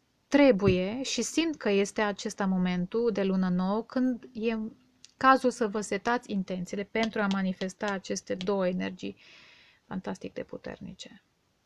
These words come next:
Da? Lăsați în urmă această relație dureroasă da? Aceste situații, că-i familie, că-i copilărie, că este dragoste, că-i profesie,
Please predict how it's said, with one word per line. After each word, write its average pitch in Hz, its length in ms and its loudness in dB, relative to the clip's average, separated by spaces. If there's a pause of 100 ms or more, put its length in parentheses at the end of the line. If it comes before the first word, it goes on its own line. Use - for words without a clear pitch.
(680)
Da? 254 220 -12 (2750)
Lăsați 339 540 2
în 214 120 0
urmă 196 460 -2 (200)
această 247 680 2
relație 247 1000 2 (260)
dureroasă 233 680 4 (400)
da? 202 280 -6
Aceste 254 400 0
situații, 285 760 0 (140)
că-i 196 160 -4
familie, 196 480 -2
că-i 202 180 -2
copilărie, 196 800 -2
că - 180 -8
este 202 580 -4
dragoste, 190 540 -4
că-i 208 200 -6
profesie, 208 680 -6